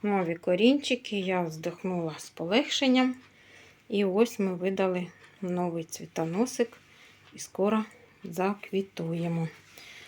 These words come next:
Вибачте, що пилячка така. Тут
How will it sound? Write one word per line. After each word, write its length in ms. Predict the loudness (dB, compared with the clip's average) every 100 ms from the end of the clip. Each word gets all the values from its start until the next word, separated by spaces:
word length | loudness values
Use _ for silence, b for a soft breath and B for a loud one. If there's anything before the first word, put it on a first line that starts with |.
| B -2
Вибачте, 640 | 6 6 6 -2 -4 -4
що 180 | -6 -6
пилячка 680 | -8 -2 2 2 0 -2 -2
така. 440 | -2 -2 2 2 0 -12 B B B B B B -16
Тут 180 | -8 -8